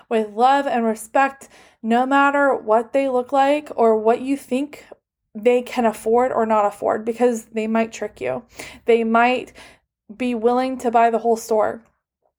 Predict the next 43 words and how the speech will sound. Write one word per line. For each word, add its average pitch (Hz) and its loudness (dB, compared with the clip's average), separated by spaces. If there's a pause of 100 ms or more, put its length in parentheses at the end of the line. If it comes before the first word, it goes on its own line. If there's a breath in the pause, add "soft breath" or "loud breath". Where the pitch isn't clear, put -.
And 254 0
another 269 2
thing 262 -2
that 247 2
I 240 2
just 226 -2
thought 220 4
of 254 0
was 233 2
Crazy 233 -2
Rich 233 -4
Asians. 226 -6 (360 loud breath)
Have 262 2
you 285 -2
seen 302 -8
that 339 0
movie? 254 -2
If 262 0
not, 247 2
it's 240 -6
really 254 2
cute. 220 -6
But 233 2 (720 loud breath)
when 240 0 (140)
he 285 -4
was 254 2
a 226 0
kid, 226 -2
he 247 -4
went 247 0
into 247 0
a 226 2
hotel 226 2
and 226 0
they 240 0
had 226 -2
just 226 0
been 226 -6
caught 220 0
in 233 -2
this 220 -4
horrible 220 0
rainstorm. 240 -4